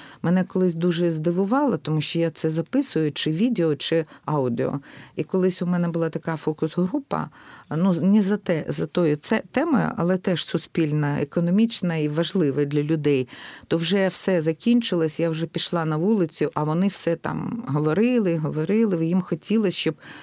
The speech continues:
почули. Хоч вони знали, що я не телебачення, я ні-, я навпаки спочатку кажу, що це не узнають, що саме хто, е, казав. Е, виявилась дуже цікава така річ,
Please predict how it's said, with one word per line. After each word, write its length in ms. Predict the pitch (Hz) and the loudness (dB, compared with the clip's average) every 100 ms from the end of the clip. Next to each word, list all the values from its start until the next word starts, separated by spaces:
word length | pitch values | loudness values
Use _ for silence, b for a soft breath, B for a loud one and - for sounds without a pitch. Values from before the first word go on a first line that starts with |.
| B | B
почули. 540 | - 180 - 226 127 - | -4 -2 2 2 2 0
Хоч 300 | - 156 - | 0 -2 0
вони 240 | 180 185 | 0 2
знали, 360 | 180 196 196 143 | 2 0 0 0
що 160 | - | -2
я 60 | 151 | -2
не 100 | 170 | 0
телебачення, 840 | - 156 139 139 156 147 - 127 | 0 0 0 -2 -2 -2 -2 0
я 60 | 127 | 0
ні-, 200 | 135 123 | 0 -2
я 140 | 147 151 | 0 0
навпаки 500 | 147 143 147 - 202 | -2 -4 -6 -2 -4
спочатку 600 | - 147 - 180 - 147 | -2 -6 -4 -4 -4 -6
кажу, 260 | 147 143 | -4 -4
що 200 | 147 - | -6 -6
це 260 | - - 156 B B B | -8 -6 -6 B B B
не 200 | 170 185 | 0 2
узнають, 440 | 196 226 196 143 | 4 2 2 -2
що 200 | - 185 | -2 -2
саме 420 | 170 - 208 190 156 B B | 0 0 0 0 -4 B B
хто, 400 | - 185 190 - | -2 0 2 0
е, 60 | - | -6
казав. 480 | - 160 123 113 - - B B B B B B B B B B | -4 -2 -2 -6 -14 -20 B B B B B B B B B B
Е, 260 | 160 156 - | 0 2 0
виявилась 760 | 170 262 320 254 240 214 - - | 2 4 4 6 4 4 0 -2
дуже 320 | 165 220 202 | 0 2 0
цікава 460 | 185 - 196 180 180 | -4 -6 -2 -2 -2
така 340 | 185 - 190 | -4 -2 0
річ, 360 | 254 359 - | 2 2 0